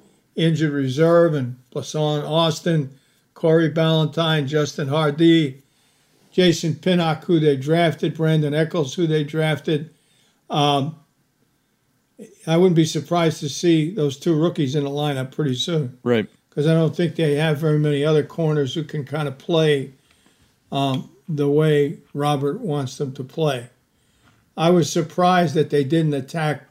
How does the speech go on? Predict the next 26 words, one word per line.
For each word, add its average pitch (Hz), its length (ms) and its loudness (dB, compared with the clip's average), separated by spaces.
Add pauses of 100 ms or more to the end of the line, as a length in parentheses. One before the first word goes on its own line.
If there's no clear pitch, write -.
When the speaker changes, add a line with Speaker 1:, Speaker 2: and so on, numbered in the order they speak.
(500)
Speaker 1:
that 143 320 -4
position 143 540 -4
more 139 380 0
in 131 100 -4
the 131 80 -6
draft, 127 640 -6 (200)
very 127 200 -6
honestly. 127 560 -10 (840)
Um, 139 460 -2 (760)
Marcus 160 460 0
May 165 180 2
is 156 180 2
at 147 140 0
free 170 240 4
safety. 165 560 0
He's 151 220 2
a, 139 160 0 (440)
you 160 140 -2
know, 139 240 -4
a 139 100 -8
solid 151 460 0
player, 156 320 2
and 147 100 -2
he'll 156 160 2
play 147 300 -2
better 139 640 0